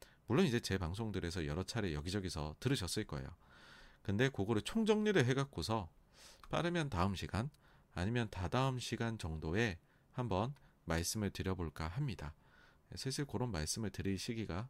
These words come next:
되지 않았나 하는 생각이 드네요. 네. 그래서, 어, 저희 이제 라이브 방송, 어, 계속 좀 들어와 주십사 <laughs> 하는 마음에서 그런 말씀을 드렸습니다. 네네. 그래서,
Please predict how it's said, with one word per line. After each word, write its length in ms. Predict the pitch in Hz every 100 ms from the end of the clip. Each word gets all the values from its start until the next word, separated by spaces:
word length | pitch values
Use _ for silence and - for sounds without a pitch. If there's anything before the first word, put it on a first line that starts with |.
| -
되지 220 | - 101
않았나 380 | 73 69 71 82 - - -
하는 160 | 85
생각이 400 | 90 104 92 90
드네요. 400 | 117 131 135 78 71 - - _
네. 160 | 78 80 - - - - - _
그래서, 440 | 87 82 113 143 147 - - _
어, 260 | - 71 71
저희 260 | - 82 78
이제 260 | 76 73
라이브 460 | 69 107 120 92 127
방송, 460 | - 80 80 95 127 - - - -
어, 180 | 73 73
계속 280 | - 98 117
좀 120 | 98
들어와 280 | 87 98 113
주십사 460 | 104 98 - - - - -
<laughs> 140 | -
하는 340 | - 185 160 156 - - - - -
마음에서 540 | 117 127 175 139 135
그런 200 | - 135
말씀을 300 | 110 101 113
드렸습니다. 640 | 101 104 - 87 95 90 -
네네. 340 | 85 80 71 - - - - -
그래서, 240 | 90 110